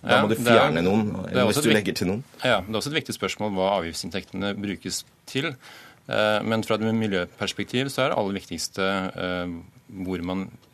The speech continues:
Speaker 2: ilegger grønne skatter, og hvor høye de er.
Speaker 1: Mm. Kan du gi et eksempel på en, eh, sektor der det i dag er, eh, lite slike grønne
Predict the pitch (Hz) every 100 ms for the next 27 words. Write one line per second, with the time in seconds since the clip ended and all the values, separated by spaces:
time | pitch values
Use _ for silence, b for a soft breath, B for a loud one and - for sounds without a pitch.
0 | _ 95 85 87 85 95 95 85 - 90
1 | 139 123 101 98 85 85 85 85 98 -
2 | _ _ 120 117 B B B - 160 147
3 | 139 139 135 151 - 101 123 123 120 -
4 | 123 123 123 113 - - - - 110 -
5 | 147 - - - - 113 110 113 113 101
6 | 101 98 92 92 92 98 98 95 90 90
7 | 90 - - - 87 120 127 - - 90
8 | - - - - 90 87 85 80